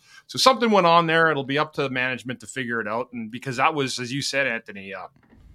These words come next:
uh, you know, you went from the, the glorious, uh, you know, beautiful penthouse to, I mean, the worst doghouse on the face of the, uh,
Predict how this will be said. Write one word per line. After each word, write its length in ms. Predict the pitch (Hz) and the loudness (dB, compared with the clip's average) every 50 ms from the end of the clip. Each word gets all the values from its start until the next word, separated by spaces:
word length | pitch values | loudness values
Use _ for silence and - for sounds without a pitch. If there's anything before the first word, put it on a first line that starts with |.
| - - - - - _ _ _ _ _ _ _ _ _ - | -20 -20 -20 -20 -20 _ _ _ _ _ _ _ _ _ -10
uh, 80 | - - | -10 -8
you 160 | - 117 113 120 | -6 -4 -4 -4
know, 80 | 123 | -4
you 160 | 127 120 131 | -4 -4 -2
went 180 | 135 135 139 139 | 0 0 -2 -2
from 320 | - - 131 113 113 110 | -2 -2 -2 -2 -2 -2
the, 260 | 107 110 110 107 101 98 | -2 -4 -4 -4 -6 -8
the 80 | 98 107 | -10 -8
glorious, 960 | 104 117 120 135 143 139 135 117 110 101 - - - - - - - - - 110 | -6 -2 0 0 2 2 0 0 -2 -2 -2 -4 -4 -6 -8 -8 -10 -10 -10 -10
uh, 220 | 104 98 92 95 104 101 | -8 -8 -10 -12 -14 -14
you 100 | 117 110 | -14 -14
know, 180 | 104 98 95 - _ | -14 -14 -16 -16 _
beautiful 440 | 131 139 143 143 143 - 120 - - _ _ | -6 -4 -4 -4 -4 -6 -10 -12 -12 _ _
penthouse 540 | - 147 147 165 - - 110 98 95 - - | -8 -6 -6 -6 -6 -8 -8 -8 -8 -10 -10
to, 240 | - 117 101 95 - _ _ _ _ _ _ _ _ - | -10 -10 -10 -10 -12 _ _ _ _ _ _ _ _ -16
I 100 | 101 101 | -14 -12
mean, 280 | 107 107 104 101 92 _ _ _ _ _ _ _ _ _ | -10 -10 -10 -12 -14 _ _ _ _ _ _ _ _ _
the 60 | 120 | -10
worst 320 | 113 120 135 135 127 - 131 | -6 -4 -4 -6 -6 -4 -2
doghouse 760 | 120 120 123 120 - 120 104 101 98 - - - - - - | 0 0 0 0 -2 -4 -6 -6 -6 -6 -8 -8 -10 -14 -14
on 120 | - 107 110 | -12 -10 -10
the 80 | 110 | -10
face 380 | 104 - - 113 117 110 - - | -10 -8 -8 -8 -6 -6 -8 -10
of 60 | 92 | -10
the, 280 | 92 92 92 92 95 92 | -14 -14 -14 -14 -12 -10
uh, 140 | 90 92 | -10 -10